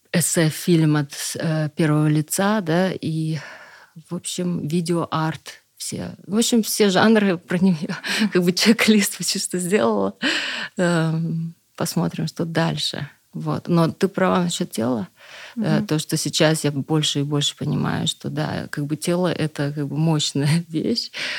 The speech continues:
Speaker 1: что оно помнит всё, и что, и я бы хотела сейчас шагнуть именно в это. Э.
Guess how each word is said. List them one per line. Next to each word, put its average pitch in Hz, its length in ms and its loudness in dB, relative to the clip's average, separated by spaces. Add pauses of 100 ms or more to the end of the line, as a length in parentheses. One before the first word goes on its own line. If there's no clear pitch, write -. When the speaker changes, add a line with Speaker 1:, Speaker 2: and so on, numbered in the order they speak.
(320)
Speaker 1:
что - 260 0
оно 151 200 4
помнит 160 420 4
всё, 202 480 0
и 151 360 -2
что, 143 880 -4 (140)
и 151 80 -8 (460)
я 147 120 -4
бы 147 120 -4
хотела 147 500 -2
сейчас - 380 -6
шагнуть 156 500 2
именно 143 340 0
в 139 100 -8
это. 151 320 -12 (600)
Э. 160 40 -14